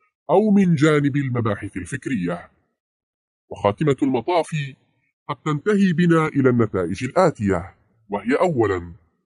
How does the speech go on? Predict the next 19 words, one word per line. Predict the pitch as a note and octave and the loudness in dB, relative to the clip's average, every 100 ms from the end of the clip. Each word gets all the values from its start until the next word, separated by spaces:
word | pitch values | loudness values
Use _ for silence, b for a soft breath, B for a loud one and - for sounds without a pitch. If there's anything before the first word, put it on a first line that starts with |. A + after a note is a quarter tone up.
| _ _ _ _ - | _ _ _ _ -6
أن | C#3 D3+ | -4 -2
التوحيد | D#3 E3 D#3+ - B3 F#3+ | 0 2 2 4 4 6
هو | E3 D#3 | 4 2
أشرف | A#2 A#3 - F#3 F3+ F#3 | 2 -2 0 0 0 -2
العقائد | E3 F#2+ - D3+ E3 D3 | -2 -2 -4 -4 -2 -2
الإلهية | D3+ D#3+ C#3 B2 D3 D3+ C3+ C#3+ C3 B2 _ _ _ - | -2 -4 -4 -2 0 2 0 -2 -10 -12 _ _ _ -8
وأجدرها | A2 A2+ G2+ B2+ F#3+ D#3+ D#3 | -2 0 2 4 6 6 4
بالإنسان | C#3+ C#3+ C#3+ C3+ C#3 C#3+ C3 C3 | 4 2 2 -2 0 -2 0 -2
في | A#2 - | -4 -4
أرفع | F3+ F3 D#3+ C#3+ C3+ | -4 -4 -4 -2 -2
حالاته | - G2+ A#2 E3 D#3+ C#3+ | -4 -4 0 0 -2 -4
العقلية | C#3 - - G2 G2 G#2 A#2+ | -4 -6 -8 -6 -4 -4 -4
والخلقية، | A#2+ A2+ D#4 - - A3+ F3+ - _ _ _ _ _ _ _ - | -6 -4 -2 -2 -2 -6 -6 -10 _ _ _ _ _ _ _ -14
ولكن | - - C3 B2+ | -12 -8 -2 -2
الإنسان | A2+ G#2 - E3+ D3+ C#3 C3 _ b b b b | -2 -4 2 2 4 0 -2 _ b b b b
لم | A2 F3+ G#3+ | 2 4 4
يصل | G#3 G3+ F3+ | 2 0 -4
إلى | E3+ D#3+ | -2 0
التوحيد | D3 - C#3+ C3+ D3+ | 0 0 -2 0 -2